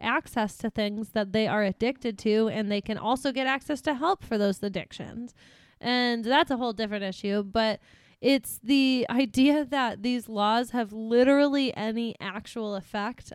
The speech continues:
on us as sovereign people, except for convincing us they do.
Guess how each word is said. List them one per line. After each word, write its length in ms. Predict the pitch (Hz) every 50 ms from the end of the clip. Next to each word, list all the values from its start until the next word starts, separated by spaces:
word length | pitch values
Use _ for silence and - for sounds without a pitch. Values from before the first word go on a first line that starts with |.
| -
on 460 | - 226 220 214 208 202 196 202 208 - _ _ _ _ _ _ _ _ _ _ _
us 280 | - 233 233 254 247 -
as 180 | - 240 233 -
sovereign 340 | 240 226 226 208 220 220 208
people, 420 | - 233 214 - 240 247 254 254 -
except 1000 | - 226 - - - - - - - - - 262 254 - - _ - - - - - _ _ _ _ _ _ _ _ _ _
for 640 | - - - - 247 233 220 220 220 214 214 208 - -
convincing 920 | - - 254 240 226 220 214 208 202 247 277 294 294 - - 262 247 226 214
us 220 | 202 202 - - -
they 200 | 208 208 190 175
do. 260 | 160 - 202 214 -